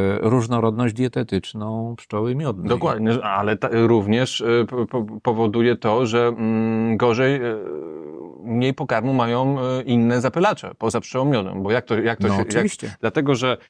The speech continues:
Speaker 2: e, nawet tutaj mogę, e, po-, po-, pokażę taki filmik, mm, który nagrała mole-, moja koleżanka, bo spotkała taką łąkę, na której akurat nawłoć, e, była, e, mniej wie-, była, była dostrzegalna granica.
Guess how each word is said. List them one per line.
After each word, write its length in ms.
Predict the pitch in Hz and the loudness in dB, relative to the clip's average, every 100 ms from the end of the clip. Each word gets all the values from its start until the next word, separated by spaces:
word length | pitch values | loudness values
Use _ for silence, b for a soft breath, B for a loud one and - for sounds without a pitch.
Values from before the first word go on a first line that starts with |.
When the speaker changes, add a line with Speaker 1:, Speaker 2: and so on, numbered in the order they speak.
| _ _ _ - | _ _ _ -2
Speaker 2:
e, 240 | 131 120 | 2 2
nawet 280 | 120 147 151 | 2 0 0
tutaj 240 | 165 151 147 | -2 0 2
mogę, 220 | 147 143 143 | 2 2 2
e, 40 | 135 131 127 120 147 117 | 0 0 0 0 -4 -2
po-, 120 | 127 | -6
po-, 120 | 135 | -8
pokażę 420 | - 131 147 139 | -6 -2 0 0
taki 220 | 139 - | -2 -4
filmik, 520 | 120 175 117 107 147 - | -4 0 2 0 -4 -6
mm, 420 | 117 117 120 117 | -4 -2 -2 -2
który 220 | - 120 | -2 -2
nagrała 360 | 123 117 127 123 | 0 0 0 2
mole-, 240 | 120 113 - 113 | 2 0 -4 -10
moja 180 | 113 123 | -4 -2
koleżanka, 460 | 117 117 120 139 131 | -2 -4 -4 -4 -4
bo 100 | 120 | -4
spotkała 500 | - 113 - 131 123 | -6 -14 -2 0 0
taką 360 | 117 - 117 | -2 -4 -4
łąkę, 460 | 117 170 143 120 151 | 0 0 0 -2 -2
na 140 | 147 | -4
której 260 | 127 147 143 | -4 -4 -2
akurat 420 | 123 127 185 180 127 | -2 0 2 2 2
nawłoć, 580 | 165 151 135 180 - - _ _ | 0 2 2 2 -2 -18 _ _
e, 480 | 147 135 139 143 139 | -2 2 4 4 2
była, 360 | 135 160 160 156 | 2 4 4 2
e, 180 | 143 | 0
mniej 200 | 143 147 | 0 0
wie-, 200 | 147 170 | 0 -2
była, 260 | 156 151 165 160 147 156 | -2 0 0 -2 -4 0
była 280 | 147 180 | 2 2
dostrzegalna 540 | 170 156 - 156 160 160 | 0 -6 -6 -4 -2 0
granica. 460 | 147 156 120 - | 0 0 -2 -6